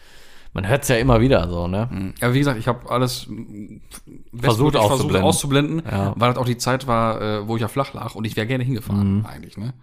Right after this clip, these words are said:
Speaker 2: Auch wohl. Und wenn's so zum Gucken gewesen wär, ne?
Speaker 1: Ja, klar.
Speaker 2: Einfach mal so ein langes Wochenende am Wörthersee, ein bisschen chillen da, ne?
Speaker 1: Ja, schon geil.
Speaker 2: Ist ja auch schön da, ne?
Speaker 1: Ist ganz nett.
Speaker 2: Ja.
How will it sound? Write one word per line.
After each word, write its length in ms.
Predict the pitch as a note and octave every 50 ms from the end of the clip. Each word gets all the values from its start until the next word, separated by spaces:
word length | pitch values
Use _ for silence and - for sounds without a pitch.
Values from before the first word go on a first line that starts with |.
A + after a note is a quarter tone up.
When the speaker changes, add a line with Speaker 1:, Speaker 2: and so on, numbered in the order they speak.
| _ _ - - - - - - -
Speaker 2:
Auch 240 | - C2+ C2+ - -
wohl. 180 | - E2+ D2+
Und 80 | D#2 G2+
wenn's 180 | A2+ A#2+ B2 -
so 100 | - A#2+
zum 140 | - - A2
Gucken 200 | - - - A#2
gewesen 340 | G#2 G2 G2 F#2 G2+ G2+ G#2+
wär, 180 | - - - -
ne? 160 | - G#2+ - - _ _ _ -
Speaker 1:
Ja, 260 | - G2 G2 F#2+ F2
klar. 220 | - - A2 G#2+ -
Speaker 2:
Einfach 160 | G#2 A#2 A2+
mal 100 | A2 G#2+
so 140 | G#2+ G#2+ G#2+
ein 200 | G#2 G2+ - -
langes 280 | - A2+ A2+ A#2+ A2+ G#2
Wochenende 600 | A2+ A2+ - C3 B2 A#2+ B2 B2 B2+ B2+ B2+ B2 -
am 120 | - A2+ G#2+
Wörthersee, 380 | A2+ A#2 A#2 C3 A#2+ A#2+ A#2+
ein 80 | A#2 A2+
bisschen 240 | G#2+ - A#2 A2+ -
chillen 240 | - C3 C3 C3
da, 120 | C3+ B2+ B2+
ne? 140 | A#2+ A#2 A#2+
Speaker 1:
Ja, 160 | F2 C#2+ - - - - - -
schon 180 | - - G#2 G#2
geil. 100 | G2 F#2
Speaker 2:
Ist 60 | F#2
ja 60 | A2
auch 120 | B2 B2
schön 280 | - - D3 C3+ B2 A2+
da, 200 | G2+ E2+ D#2+ -
ne? 180 | F2+ G2 C3+ - - - - - - - - -
Speaker 1:
Ist 140 | A2 A2+ -
ganz 240 | - B2+ B2 - -
nett. 300 | C#3 B2+ - - - -
Speaker 2:
Ja. 220 | - F#2 - -